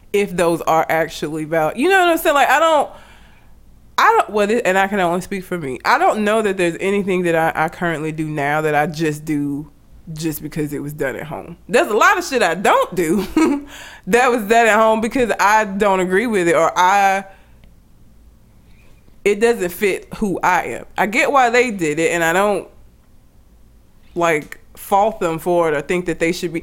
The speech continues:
But, like, at some point, I had to just, for myself, decide what, what I was gonna think and not automatically think it because my family of origin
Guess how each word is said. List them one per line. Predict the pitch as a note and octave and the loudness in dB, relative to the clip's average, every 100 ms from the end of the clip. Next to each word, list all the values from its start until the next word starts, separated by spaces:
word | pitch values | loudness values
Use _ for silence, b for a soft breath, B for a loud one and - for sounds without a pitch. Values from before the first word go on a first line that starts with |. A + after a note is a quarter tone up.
| B G#3+ | B -2
But, | B3+ | 2
like, | C4 A3 | 4 4
at | A3+ | 2
some | A3+ F#4 F#4 | 4 2 4
point, | D#4 | 4
I | A3 | 4
had | B3+ G3+ G3+ | 2 0 -2
to | F#3+ | -4
just, | F3+ F#3 - - - - | -4 -4 -6 -18 -10 -2
for | F#3+ | 0
myself, | E3 E3 - F3 - | 0 0 -2 -2 -2
decide | D#3 D3 C3+ | -4 -2 0
what, | C#3 - | 0 -2
what | F3 D#3+ - | -2 -2 0
I | D3 | -2
was | C#3+ D3 | -2 -6
gonna | D3+ B2+ | -6 -8
think | D3 C#3+ D3+ | -8 -8 -6
and | C#3 | -4
not | D3 - | -4 0
automatically | D#3+ D#3 D#3 D3 C#3+ C#3+ | 0 0 -2 -6 -8 -10
think | D#3 D3+ D3+ | -10 -10 -8
it | F2+ B2 - b b b b b | -10 -10 -12 b b b b b
because | D3+ D#3 D3+ | -6 -6 -4
my | D3 | -6
family | - C#3+ C#3+ C3+ | -6 -8 -8 -8
of | D3 | -6
origin | C3 B2+ D3+ F#2 | -4 -6 -8 -12